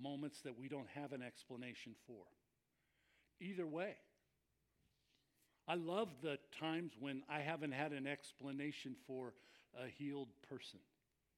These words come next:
I'll just live with it. <laughs> Give me two scoops. I don't care. I just love it.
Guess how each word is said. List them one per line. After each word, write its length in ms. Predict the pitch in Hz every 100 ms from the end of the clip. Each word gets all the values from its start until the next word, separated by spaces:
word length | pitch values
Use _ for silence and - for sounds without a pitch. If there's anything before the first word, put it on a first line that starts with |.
| _ _ _ _ _ _ _ _ _ _ -
I'll 100 | 123
just 260 | 143 120 -
live 160 | 123 120
with 160 | 104 95
it. 80 | - - - - _
<laughs> 480 | - - - - -
Give 140 | 160
me 80 | 156
two 220 | - 170
scoops. 420 | 147 - 156 - 151
I 120 | 160
don't 280 | 160 165 -
care. 300 | 147 127 95 - - - - - - _ _
I 100 | 156
just 260 | 151 151 151
love 280 | 147 160
it. 120 | 165